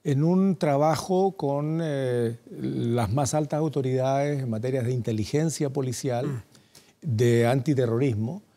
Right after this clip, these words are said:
Speaker 1: porque nos interesa conocer no solamente la experiencia, sino que,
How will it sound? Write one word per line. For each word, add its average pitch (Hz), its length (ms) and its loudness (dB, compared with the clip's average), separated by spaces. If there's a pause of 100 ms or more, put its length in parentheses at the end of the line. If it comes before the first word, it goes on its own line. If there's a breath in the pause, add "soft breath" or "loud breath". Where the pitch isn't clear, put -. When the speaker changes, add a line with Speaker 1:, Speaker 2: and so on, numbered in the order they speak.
(140)
Speaker 1:
porque 147 180 0
nos 156 100 2
interesa 185 480 -2
conocer 175 480 -2
no 170 140 -2
solamente 208 380 -4
la 151 80 -2
experiencia, 127 640 -4
sino 147 300 -4
que, 156 300 0